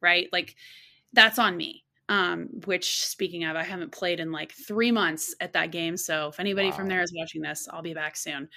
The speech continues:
Speaker 1: Um, it's just too damn hot out here. I'm sorry, but
Speaker 2: <laughs>
Speaker 1: Florida, um, it's not happening for me. Um, but yeah, I think as,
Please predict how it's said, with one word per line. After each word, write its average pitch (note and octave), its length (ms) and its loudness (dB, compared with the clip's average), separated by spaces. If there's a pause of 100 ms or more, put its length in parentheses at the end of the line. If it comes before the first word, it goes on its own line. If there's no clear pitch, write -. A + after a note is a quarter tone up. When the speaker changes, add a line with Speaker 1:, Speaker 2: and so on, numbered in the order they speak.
(380)
Speaker 1:
Um, F#3+ 560 6 (560)
it's C4 160 4
just A#3 180 0
too C4 120 4
damn F#3+ 220 4
hot E3+ 200 2
out D3 160 0
here. D#3 120 -2
I'm D#3+ 160 -4
sorry, D3 320 -4
but D3+ 300 -6
Speaker 2:
<laughs> - 20 -20
Speaker 1:
Florida, G#3 420 6 (100)
um, F#3+ 240 -4
it's G3 240 0
not E3+ 180 2
happening D#3+ 320 -4
for D3+ 100 -12
me. D3+ 220 -8 (500)
Um, G#3+ 580 6 (360)
but B3+ 160 2
yeah, A#3+ 360 8
I G#3 120 0
think D#4 260 0
as, C4+ 240 0